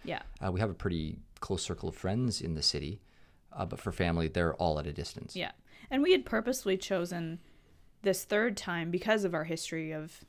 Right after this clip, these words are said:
Speaker 1: losing a baby at eight weeks, losing one at five weeks. We were kind of just keeping it to ourselves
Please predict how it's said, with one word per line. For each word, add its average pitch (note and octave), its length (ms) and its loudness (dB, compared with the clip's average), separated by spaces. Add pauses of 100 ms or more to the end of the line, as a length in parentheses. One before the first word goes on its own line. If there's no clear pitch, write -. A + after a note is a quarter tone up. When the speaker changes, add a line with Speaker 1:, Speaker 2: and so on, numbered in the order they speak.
(140)
Speaker 1:
losing F3 320 2
a E3 40 0
baby D#3+ 280 -2
at D#3 80 -4
eight D#3+ 200 -4
weeks, D#3 320 -4
losing E3+ 280 0
one D#3+ 140 -4
at D3 140 -10
five E3+ 320 -6
weeks. D3+ 300 -6 (340)
We A3 240 2
were G3+ 140 6
kind E3+ 240 -4
of D#3 180 -6
just D#3+ 240 -4
keeping F3 340 -2
it - 200 -4
to F3 140 -2
ourselves D#3 680 -2